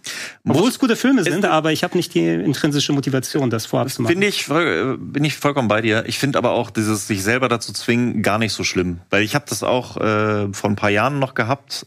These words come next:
Speaker 2: ähm, gerade bei Filmen, weil ich habe auch festgestellt, ich liebe Filme und ich gucke sehr gerne Filme, aber ich komme irgendwie nicht dazu.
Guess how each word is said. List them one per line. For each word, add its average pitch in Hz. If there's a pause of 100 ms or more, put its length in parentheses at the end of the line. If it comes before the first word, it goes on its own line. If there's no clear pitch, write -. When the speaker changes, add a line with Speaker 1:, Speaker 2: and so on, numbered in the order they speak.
(120)
Speaker 2:
ähm, 110
gerade 107
bei 113
Filmen, 110
weil 95
ich 117
habe 107
auch 110
festgestellt, 113
ich -
liebe 135
Filme 156
und 123
ich 107
gucke 127
sehr 127
gerne 120
Filme, 123
aber 120
ich -
komme 175
irgendwie 202
nicht 202
dazu. 208